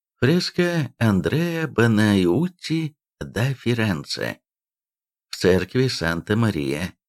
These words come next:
Новелла, Флоренция, Италия,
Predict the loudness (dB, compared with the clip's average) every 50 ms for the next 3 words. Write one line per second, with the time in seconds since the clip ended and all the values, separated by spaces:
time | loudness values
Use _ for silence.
0 | _ _ _ -4 0 2 2 2 2 2 0 0 0 -2 -2 -4 -6 -8 -10 _
1 | _ _ _ _ _ _ -6 -4 -4 -2 -2 -2 -2 -4 -4 -6 -8 -8 -8 -8
2 | -8 -8 -8 -10 -8 -4 -4 -4 -2 -2 -2 -2 -4 -4